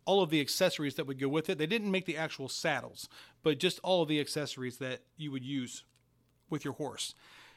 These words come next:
She would tell Candace about the abuse, and Candace would, like most people, encourage her, you know, "You gotta try to leave this guy," you know, and she would tell her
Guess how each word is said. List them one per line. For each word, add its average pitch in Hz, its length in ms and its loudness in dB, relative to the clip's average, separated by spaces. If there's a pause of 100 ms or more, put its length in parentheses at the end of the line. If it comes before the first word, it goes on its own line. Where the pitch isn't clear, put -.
(240)
She 220 220 6
would 165 160 4
tell 190 180 4
Candace 180 520 2
about 160 280 0
the 180 60 -4
abuse, 151 460 -4
and 139 180 -2
Candace 156 380 -2
would, 135 360 0 (640)
like 143 180 2
most 190 220 4
people, 143 240 0
encourage 160 460 0
her, 135 180 -2
you 127 80 -2
know, 131 80 0
"You 143 100 0
gotta 151 200 0
try 160 160 -2
to 123 80 -4
leave 165 260 -6
this 127 160 -6
guy," 120 340 0 (320)
you 135 80 0
know, 131 220 2
and 139 180 -2
she - 160 -4
would 147 140 -2
tell 160 120 2
her 147 140 0